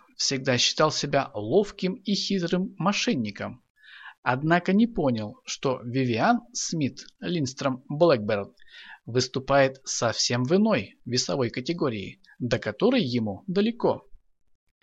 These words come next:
Вивиан без особого труда обнаружила, что в недавнем прошлом её милый Эрни отсидел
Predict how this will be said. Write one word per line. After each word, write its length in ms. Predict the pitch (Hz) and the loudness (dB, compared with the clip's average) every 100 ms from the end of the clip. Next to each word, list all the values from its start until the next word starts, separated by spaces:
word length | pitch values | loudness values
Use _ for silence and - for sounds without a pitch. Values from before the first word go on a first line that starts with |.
| _ _ | _ _
Вивиан 680 | - 151 202 170 107 110 127 - | 2 4 6 6 6 0 -6 -10
без 300 | 143 135 127 - | 2 4 4 -2
особого 500 | 127 - 220 151 120 | -2 0 0 0 0
труда 400 | - 110 110 131 | -4 -2 -2 -2
обнаружила, 840 | - 156 208 220 127 95 92 92 _ _ _ | -4 -2 0 2 0 -4 -8 -10 _ _ _
что 240 | - - | -10 -6
в 80 | 135 | -2
недавнем 480 | 139 202 226 170 131 | 2 4 4 2 -2
прошлом 640 | - 120 110 - 139 147 - - - _ _ | -4 -4 -4 -4 -6 -8 -16 -20 -20 _ _
её 420 | - 143 147 170 - | -4 0 2 0 0
милый 480 | 175 175 127 117 - | 0 2 2 -2 -2
Эрни 460 | 147 254 214 101 95 - - _ _ | 0 2 0 -4 -8 -20 -20 _ _
отсидел 720 | 127 127 - 120 147 196 | -4 -2 -6 -2 0 0